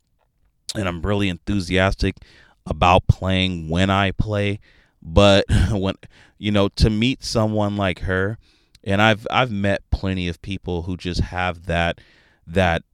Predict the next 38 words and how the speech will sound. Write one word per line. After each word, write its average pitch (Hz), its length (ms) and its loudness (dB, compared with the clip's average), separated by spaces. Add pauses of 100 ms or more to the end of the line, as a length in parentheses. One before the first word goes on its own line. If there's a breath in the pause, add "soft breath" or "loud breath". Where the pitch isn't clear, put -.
(260)
uncanny 95 640 2
ability 85 500 -2
to 82 100 -6
just 82 220 -6
kinda 87 220 -4
know 80 280 0
your 82 240 -2
moves 82 300 -6
before 85 360 -2
you 82 180 -4
make 80 320 -8
your 85 200 -6
own, 90 340 -2 (560 soft breath)
and 98 680 0 (240)
it's 117 240 4
a 143 100 8
bit 127 280 4
discouraging. 107 840 2
So 104 320 4 (400 loud breath)
I 123 120 8
watched 117 380 6
the 123 120 0
show 120 340 8
and 104 100 6
I 98 120 4
enjoyed 90 460 2
it, 104 160 2
but 80 160 2
I 87 80 4
was 82 200 -2
super 107 380 -2
discouraged 90 600 -4
because 85 340 -8 (280 soft breath)
I 78 100 0
wasn't 90 480 0
<laughs> - 20 -14
that - 280 -2
good. - 640 -4